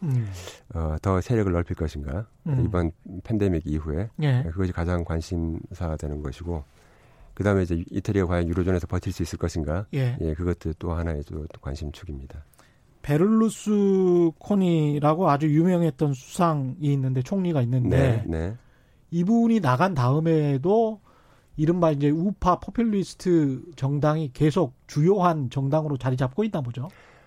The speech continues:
Speaker 2: 베를루스코니는,
Speaker 1: 예.
Speaker 2: 어, 이태리 정치사에 있어서,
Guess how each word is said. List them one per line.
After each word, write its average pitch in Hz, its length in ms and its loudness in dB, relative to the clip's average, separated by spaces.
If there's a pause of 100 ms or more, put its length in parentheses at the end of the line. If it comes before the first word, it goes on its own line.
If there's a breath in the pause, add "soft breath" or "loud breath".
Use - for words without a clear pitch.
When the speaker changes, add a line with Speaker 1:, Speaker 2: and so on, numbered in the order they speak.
(300 soft breath)
Speaker 2:
베를루스코니는, 123 1080 2
Speaker 1:
예. 135 160 4
Speaker 2:
어, 95 300 0
이태리 123 260 0
정치사에 120 520 2
있어서, 95 600 0